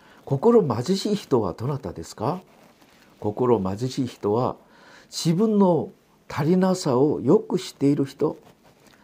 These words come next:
自分の中で良い、いいことがないことを知っている人です。神の恵みじゃ、け-、恵みがなければ生きられない。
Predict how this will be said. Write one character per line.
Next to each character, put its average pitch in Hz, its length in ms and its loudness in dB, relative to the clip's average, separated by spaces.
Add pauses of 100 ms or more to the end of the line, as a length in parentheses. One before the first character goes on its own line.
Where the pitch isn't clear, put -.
(300)
自 - 160 0
分 160 160 4
の 147 140 4
中 143 300 2
で 107 280 2 (140)
良 170 240 6
い、 220 320 4
い - 20 6
い 202 60 4
こ 135 120 2
と 139 140 2
が 120 160 4
な 165 220 2
い 208 100 4
こ 123 120 0
と 160 180 2
を - 200 2
知 - 140 -16
っ - 40 -20
て - 140 2
い 190 60 4
る 190 80 2
人 - 240 -2
で - 140 -2
す。 - 160 -20 (1040)
神 139 260 2
の 113 180 2
恵 104 120 2
み 139 240 0
じ 131 100 0
ゃ、 110 80 2 (320)
け-、 113 220 -2 (100)
恵 117 80 2
み 143 220 2
が 123 120 2
な 160 140 0
け 190 140 0
れ 123 100 2
ば 98 140 -2
生 143 100 -4
き 202 180 2
ら 202 120 2
れ 196 120 0
な 170 120 -2
い。 - 60 -8